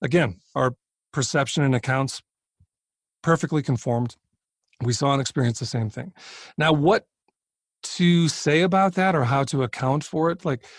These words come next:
I can't tell you what that meant other than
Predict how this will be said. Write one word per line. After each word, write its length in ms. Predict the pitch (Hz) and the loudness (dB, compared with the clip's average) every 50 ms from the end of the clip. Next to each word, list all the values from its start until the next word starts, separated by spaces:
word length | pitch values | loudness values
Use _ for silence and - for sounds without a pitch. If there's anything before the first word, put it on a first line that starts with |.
| - - - - - - _ _ - | -20 -20 -20 -20 -20 -20 _ _ -6
I 80 | 123 - | -6 -6
can't 340 | - - 214 220 190 - - | -2 0 0 0 0 0 -4
tell 320 | - - 160 165 170 175 | -4 -2 2 2 4 4
you 540 | 170 151 151 151 147 147 147 147 147 147 139 - - _ _ _ _ _ _ _ _ _ - | 4 4 4 6 6 6 6 4 4 2 0 -4 -8 _ _ _ _ _ _ _ _ _ -12
what 380 | 123 110 127 147 147 - _ - | -4 0 2 2 2 2 _ 0
that 220 | 156 143 143 139 _ _ _ - | 2 2 0 0 _ _ _ -4
meant 640 | 156 123 123 135 151 160 147 143 143 - - - _ - - - - - _ _ - | -2 0 2 2 2 2 2 2 0 -2 -4 -10 _ -20 -20 -20 -20 -20 _ _ 0
other 300 | 156 160 175 180 196 175 | 2 2 4 6 6 6
than 540 | 139 123 123 113 113 110 113 120 131 139 - | 4 4 2 0 2 0 0 0 -2 -2 -4